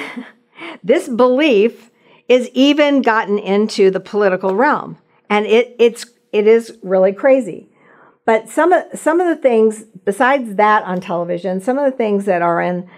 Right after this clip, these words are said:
um, in the news, I, I have several different articles, titles that I just picked up in the last couple of weeks that make people afraid of menopause, but don't give us an answer.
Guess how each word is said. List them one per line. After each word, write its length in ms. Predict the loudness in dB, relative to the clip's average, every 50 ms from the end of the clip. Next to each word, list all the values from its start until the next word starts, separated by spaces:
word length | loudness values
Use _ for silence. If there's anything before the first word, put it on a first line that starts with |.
| -20 -20 -20 -20 -20 _ _ -4
um, 360 | -2 0 2 2 0 0 -4 -4 _
in 140 | 2 4 4
the 80 | 4 4
news, 560 | 4 4 4 4 4 2 2 0 -4 -10 -20 _ _ _ _ _ _
I, 260 | 0 0 0 0 0 -6 -10 _ -4
I 100 | -2 0
have 240 | 0 0 -2 -2 -4
several 360 | -2 -2 0 2 2 2 2
different 360 | 2 0 0 0 -2 -2 0
articles, 680 | 0 0 0 0 0 0 0 0 0 0 -4 -6 -12 -20 _ _
titles 520 | -12 -6 -2 0 0 0 0 -4 -4 -4
that 100 | -2 0
I 100 | 0 0
just 260 | 0 0 -4 -6 -6 -4
picked 240 | -4 -4 -2 0
up 180 | 0 0 -2 -2
in 60 | -6
the 100 | -4 -4
last 280 | -2 -2 -2 -2 -4 -6
couple 240 | -10 -6 -4 -4 -4
of 40 |
weeks 400 | -2 -4 -6 -6 -10 -16 -20 -20 _ _ _ -20 -20 -20 -20 -20 -20 _
that 480 | 0 2 2 2 2 0 -2 -6 _ -2
make 560 | 0 2 4 4 4 2 0 -6 -16 -20 _ _ _ _ _ _ _ _ _ _
people 480 | -4 -4 -4 0 0 0 0 0 -2 -4
afraid 840 | -4 -4 -4 -6 -12 -4 0 2 2 2 2 0 0 0 -2 -4 -4 -8 -8 _
of 160 | -4 -2 0 0
menopause, 680 | 0 0 0 0 -2 -2 -2 -2 -2 -2 -4 -6 -8
but 360 | -4 -4 -2 -2 -2 -4 -2
don't 360 | 0 2 2 2 0 -4 -4 -2
give 160 | -2 0 0
us 160 | -2 -2 -4
an 80 | -8 -6
answer. 600 | -4 -4 -4 -4 -6 -8 -12 -12 -12 -16 -20